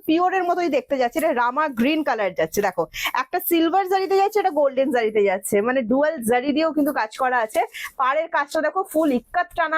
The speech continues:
আছে, দারুণ সুন্দর। Only and only আজকে কিন্তু তোমরা যদি ভিডিওটা শেয়ার করে দাও, ঠিক আছে? নতুন কোনো, আহ, অনেকদিন হচ্ছে না আমি দিয়ে দিচ্ছি সেটা কিন্তু নয়, ঠিক আছে? চলো একদম নতুন স্টক দিয়ে দিচ্ছি তোমাদের। দেখো আঁচলটা দেখো just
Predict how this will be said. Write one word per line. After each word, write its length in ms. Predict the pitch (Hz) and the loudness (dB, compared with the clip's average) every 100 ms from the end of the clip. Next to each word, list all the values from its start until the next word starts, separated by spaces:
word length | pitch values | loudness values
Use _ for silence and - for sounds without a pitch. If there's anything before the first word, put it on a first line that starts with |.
| 320 | 0
আছে, 120 | 403 277 | 0 0
দারুণ 300 | 233 247 294 294 | -2 0 0 0
সুন্দর। 260 | 330 311 403 - - - 302 | 0 2 0 -2 -10 0 2
Only 400 | 359 392 403 415 440 | 2 4 4 4 2
and 100 | 440 403 | 2 0
only 220 | 381 370 403 330 | 2 2 4 2
আজকে 220 | 311 381 349 | 0 -2 0
কিন্তু 200 | 381 320 269 | 0 0 0
তোমরা 160 | 285 302 294 | 0 0 0
যদি 120 | 311 254 | 0 0
ভিডিওটা 280 | 262 285 311 - | 0 0 -2 -2
শেয়ার 240 | - 359 359 339 | 0 0 0 -2
করে 160 | 220 165 | -2 -2
দাও, 100 | 147 - | -4 -2
ঠিক 100 | 254 247 | 0 0
আছে? 120 | - 214 | 0 0
নতুন 220 | 226 208 170 - - | 0 -2 -4 -8 -4
কোনো, 160 | 226 262 254 - - - | 0 0 -2 -10 -8 -4
আহ, 280 | 233 226 226 214 247 | -2 0 0 0 0
অনেকদিন 300 | 277 254 277 254 254 | 0 0 0 0 -2
হচ্ছে 240 | 247 320 294 | -2 0 0
না 40 | 277 | -2
আমি 100 | 269 240 | -2 0
দিয়ে 120 | 262 | 2
দিচ্ছি 220 | 277 - 302 | 0 0 -2
সেটা 140 | 254 240 | 0 -2
কিন্তু 160 | 240 220 185 | -2 0 -2
নয়, 120 | 185 - - | -4 -8 -6
ঠিক 140 | 330 320 | -4 -4
আছে? 160 | - 277 - 571 587 415 | -4 -6 -4 -2 -2 0
চলো 140 | 262 247 | 0 0
একদম 140 | 269 254 | 0 0
নতুন 160 | 262 294 294 | 0 0 0
স্টক 220 | 262 254 233 | -2 0 2
দিয়ে 120 | 208 | 2
দিচ্ছি 160 | 196 196 | 2 2
তোমাদের। 240 | 175 190 196 190 | 2 4 2 0
দেখো 160 | 180 160 _ _ _ _ _ - _ - | -4 -8 _ _ _ _ _ -18 _ -6
আঁচলটা 320 | - 233 233 220 | 0 0 2 0
দেখো 140 | 196 202 180 | 0 0 0
just 200 | 170 | -2